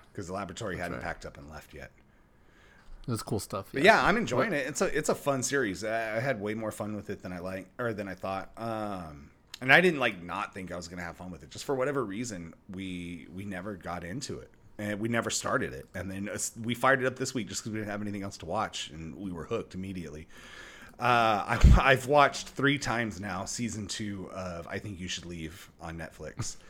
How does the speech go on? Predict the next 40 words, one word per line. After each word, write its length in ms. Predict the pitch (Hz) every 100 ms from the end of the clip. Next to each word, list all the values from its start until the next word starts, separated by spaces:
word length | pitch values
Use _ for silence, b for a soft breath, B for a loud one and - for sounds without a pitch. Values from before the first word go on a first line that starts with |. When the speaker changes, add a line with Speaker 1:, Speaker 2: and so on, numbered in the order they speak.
| B 135
Speaker 2:
<laughs> 320 | - 135 -
Speaker 1:
and 180 | 117 120
this 160 | 117 139
is 100 | 123
my 140 | 123
new 240 | 110 107 104
favorite 360 | 107 85 65
comedy 320 | 82 78 73
show. 320 | 69 - 65 - -
If 80 | 131
you 60 |
haven't 140 | 135 120
watched 220 | 117 117
it, 60 | 113
it's 100 | -
got 160 | 113
Tim 200 | - 113
Robinson. 580 | 104 107 101 - 98 101 - B B B
Uh, 180 | 120 107
it's 120 | 95 -
produced 440 | 123 113 127 -
by 120 | 113
The 80 | 104
Lonely 340 | 98 107 107
Island. 580 | 92 95 101 98 101 98 -
Uh, 300 | 98 92 92 90
a 40 |
lot 220 | 95 120
of 60 | 113
the 60 | 101
skits 580 | - 123 113 107 -
are 140 | - 85
written 420 | 76 101 107 110
by 480 | 98 98 90 90 85
Andy 180 | 98 98
Samberg 500 | 92 104 101 98 101
and 140 | 87 82
Jorma 460 | 87 92 95 107 117
from 220 | 117 107
the 500 | 95 87 85 82